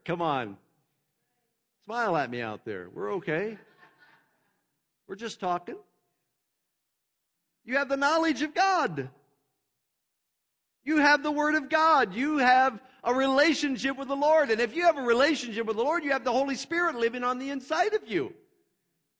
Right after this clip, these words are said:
And the Holy Spirit is talking, unless you're suppressing.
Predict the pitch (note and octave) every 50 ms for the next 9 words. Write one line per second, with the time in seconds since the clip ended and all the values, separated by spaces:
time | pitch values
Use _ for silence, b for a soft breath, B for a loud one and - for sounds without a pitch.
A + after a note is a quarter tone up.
0 | _ _ _ _ _ _ - - C#4 C4 B3 C#4 E4 E4+ E4 D4+ - - - E4
1 | E4 F4+ F4+ F4+ E4 D4 C4+ B3+ G#3 - - C4+ D#4 F4 F4 - - E4+ E4+ C#4+
2 | A3+ E3 B2+ A2+ - _ _ _ _ _ _ _ _ - D#4 D#4 C4+ A#3 G#3 -
3 | - G#3+ G3 - - G3+ - - C#4 C#4+ D4 - - C4+ C4+ C4+ B3